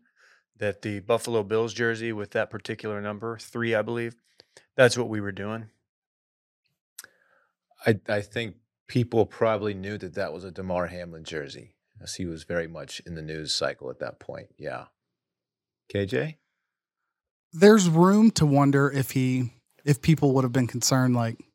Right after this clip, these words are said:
Speaker 3: is he wearing his own jersey? Like, if you weren't super familiar with R G three's career,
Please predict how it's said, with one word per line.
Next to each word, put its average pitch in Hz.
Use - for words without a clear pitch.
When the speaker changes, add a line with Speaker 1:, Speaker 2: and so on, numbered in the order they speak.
Speaker 3:
is 135
he 131
wearing 123
his 117
own 127
jersey? 156
Like, 143
if 143
you 196
weren't 170
super 156
familiar 147
with 143
R 143
G 139
three's 139
career, 131